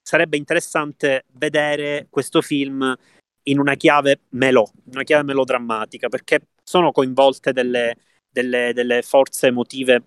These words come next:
molto nette, potrebbero esserlo, mentre Kanté è sempre misurato, e non ne cede mai, è sempre re-, regia invisibile, tranne la sequenza iniziale, come dice Ale, è piuttosto bella, poi in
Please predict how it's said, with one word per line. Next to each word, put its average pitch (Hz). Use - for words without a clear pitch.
molto 135
nette, 120
potrebbero 139
esserlo, 120
mentre 131
Kanté 139
è 160
sempre 143
misurato, 113
e 123
non 127
ne 135
cede 139
mai, 127
è 127
sempre 135
re-, 135
regia 131
invisibile, 131
tranne 139
la 127
sequenza -
iniziale, 127
come 120
dice 127
Ale, 120
è -
piuttosto -
bella, 127
poi -
in 151